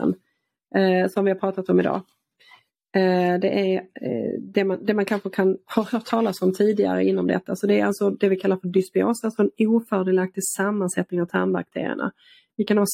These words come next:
sibo, vi kan alltså ha en överväxt av tarmbakterierna på fel ställe. Så du får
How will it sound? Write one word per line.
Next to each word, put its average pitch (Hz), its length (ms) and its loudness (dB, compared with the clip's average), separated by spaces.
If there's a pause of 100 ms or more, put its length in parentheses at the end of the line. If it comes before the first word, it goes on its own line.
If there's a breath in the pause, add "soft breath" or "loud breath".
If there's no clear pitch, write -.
sibo, 208 360 0
vi 202 80 2
kan 202 160 -2
alltså 196 160 0
ha 196 60 2
en 190 220 -2
överväxt 196 580 0
av 190 140 -4 (240)
tarmbakterierna 185 680 0
på 180 200 -10
fel 180 180 0
ställe. 180 420 2
Så 185 120 -4
du 185 140 2
får 185 240 0